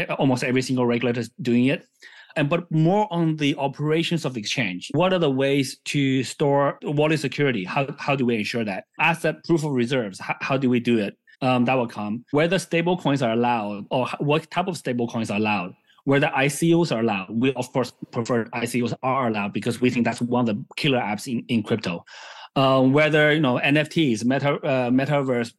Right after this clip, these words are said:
uh, GameFi, what are the parameters in those areas? And taxes, how do we tax transactions, capital gains, corporate income, et cetera? We want clarity on those things. So there's ma-, there's many. So we, we would like to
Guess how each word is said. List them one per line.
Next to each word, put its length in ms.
uh, 40
GameFi, 680
what 220
are 80
the 200
parameters 460
in 160
those 220
areas? 460
And 140
taxes, 600
how 160
do 100
we 100
tax 480
transactions, 640
capital 400
gains, 580
corporate 280
income, 400
et 100
cetera? 380
We 80
want 220
clarity 440
on 180
those 200
things. 320
So 260
there's 140
ma-, 180
there's 120
many. 360
So 280
we, 400
we 140
would 160
like 320
to 180